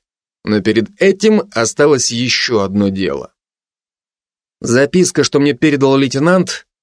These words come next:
была от отряда «Альфа». Это подземелье — ловушка для меня. Где-то внутри устроена засада.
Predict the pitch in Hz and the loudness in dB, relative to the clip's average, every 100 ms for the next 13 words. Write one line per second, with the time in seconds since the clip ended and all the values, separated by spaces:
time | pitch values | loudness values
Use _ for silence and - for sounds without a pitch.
0 | _ - 104 117 147 160 147 131 156 143 | _ -4 2 4 4 2 0 0 0 0
1 | 127 - 147 101 - - - _ _ _ | 0 -2 -2 -2 -6 -18 -20 _ _ _
2 | _ _ _ _ 127 123 120 135 113 143 | _ _ _ _ -2 -2 -2 -2 0 0
3 | 156 190 139 113 110 123 131 123 - 104 | 2 2 2 2 2 2 0 -4 -2 -4
4 | 101 101 98 90 90 _ _ _ _ _ | 0 0 -2 -4 -10 _ _ _ _ _
5 | _ - 127 160 208 202 196 196 220 226 | _ -4 0 2 2 2 2 2 2 2
6 | 147 180 185 170 151 117 147 131 147 110 | 2 2 2 2 0 0 0 0 -2 -4
7 | 90 - | -6 -18